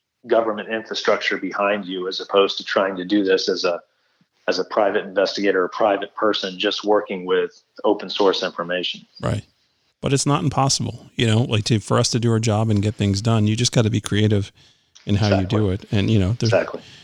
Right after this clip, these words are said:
Speaker 2: you know, the, the information is there. You just n-, need to know where to look for it. So that, that's been my
Speaker 1: Mm-hmm.
Speaker 2: experience. So,
Speaker 1: Mm-hmm.
Speaker 2: um, do, do you have a, a, a staff? And I, obviously you had staff for the security, but do you have investigators that work in-house, um, as well, or,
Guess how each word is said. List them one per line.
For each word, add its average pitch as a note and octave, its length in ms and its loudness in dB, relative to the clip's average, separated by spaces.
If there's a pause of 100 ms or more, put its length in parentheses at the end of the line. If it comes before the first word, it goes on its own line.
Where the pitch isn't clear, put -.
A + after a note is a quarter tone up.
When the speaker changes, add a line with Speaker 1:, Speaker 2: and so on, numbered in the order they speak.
(160)
Speaker 2:
you - 60 -4
know, F2 80 2
the, A2+ 220 2
the B2 220 0
information C3+ 440 2
is F#2 120 0
there. F#2+ 180 2
You F#2 80 0
just - 180 0
n-, F#2+ 120 -4 (100)
need G2+ 140 0
to F2+ 340 0 (140)
know G2 160 0
where F2 120 -2
to F2 80 -4
look F#2 220 -8
for - 260 -12
it. - 120 -12
So - 100 0
that, A#2 240 0
that's C#3 220 2
been G2+ 120 0
my F2+ 60 2
Speaker 1:
Mm-hmm. G#2 120 2
Speaker 2:
experience. - 680 0 (420)
So, B2+ 420 0 (200)
Speaker 1:
Mm-hmm. - 20 2
Speaker 2:
um, A2 340 2 (1500)
do, B2+ 120 0
do B2 200 -2
you A#2 60 6
have B2 220 2
a, A2 360 0 (100)
a, - 40 -6
a G2 140 0
staff? G#2 320 2
And A2 100 4
I, G#2 220 4
obviously G#2 380 2
you F#2+ 60 2
had F#2+ 120 0
staff F#2+ 280 2
for - 300 -4
the F#2 140 2
security, F#2+ 420 2
but F2+ 160 -4
do G2+ 60 2
you G2 100 4
have G2+ 140 0
investigators G2+ 600 2
that G#2 120 2
work G#2 240 -2
in-house, G#2 640 2
um, G2+ 420 2
as G2 160 2
well, G#2+ 320 2
or, G2+ 140 0